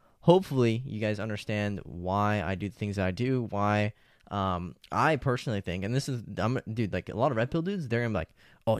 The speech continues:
you can't talk to any girls when you're young. Oh, just focus on grinding, bro. Make money so you can, you can deal with, um, like, disrespect from, or so you can, t-, so you don't tolerate disrespect from girls." Like, bro,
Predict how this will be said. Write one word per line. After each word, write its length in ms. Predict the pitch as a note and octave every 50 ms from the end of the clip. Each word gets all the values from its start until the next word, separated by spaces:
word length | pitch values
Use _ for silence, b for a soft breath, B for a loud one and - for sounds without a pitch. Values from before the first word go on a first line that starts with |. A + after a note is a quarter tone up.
| - E2+
you 100 | B2 C3
can't 220 | - C#3+ A2+ G#2
talk 160 | B2 A2+ -
to 100 | - -
any 140 | - C#3+ C#3
girls 380 | B2+ B2 C3 C3+ C3 B2+ B2 B2
when 80 | B2+
you're 80 | B2 B2
young. 440 | A#2+ B2+ B2 B2 B2 B2 B2 A#2 - b b b b b b
Oh, 240 | - C3+ C#3 C3 G#2
just 240 | G#2+ - - - -
focus 320 | D#3+ D3 C#3 - C3 -
on 160 | C#3 C3 B2+
grinding, 400 | B2 C#3 C3+ C3+ C3 C3 C3 B2+
bro. 420 | A#2 B2+ C3 B2+ B2+ B2+ B2 B2 - b b b b b b
Make 240 | B2+ C3+ C#3+ -
money 340 | C3 B2 B2+ C3 C3+ C3+ C3+
so 240 | B2+ - B2+ A#2 A#2
you 160 | A2+ G#2+ G#2+
can, 380 | - - A#2+ A2 G#2+ G2+ D#2 F2+
you 80 | A2
can 260 | A2 B2+ A2+ G#2 G2 - -
deal 260 | G#2 A2 A#2+ B2+ A#2
with, 320 | A#2 A#2 A2 - - - - - -
um, 640 | - G#2+ G#2 G2+ F#2+ F#2 F2+ F2+ F2+ F2 E2+ F2+ - - -
like, 320 | - F2+ G#2 F#2+ - - - - G#2
disrespect 560 | G2 A2+ A2+ A2+ - A#2+ - - - A#2+ A#2+
from, 160 | - - A#2 -
or 180 | - A#2 A#2 A2+
so 120 | - -
you 120 | B2 A2 G#2
can, 120 | - A2
t-, 360 | - - - - - G#2 G#2
so 100 | - -
you 120 | A#2 A2+ A2+
don't 180 | A2+ - -
tolerate 400 | - - A#2 G#2+ G#2+ A2 G#2 D2
disrespect 420 | G2+ G#2+ - - G#2 - - G2 -
from 120 | - A#2+
girls." 180 | A2+ B2 B2+ B2+
Like, 100 | A2+ G2+
bro, 240 | A#2+ B2 G2+ F2+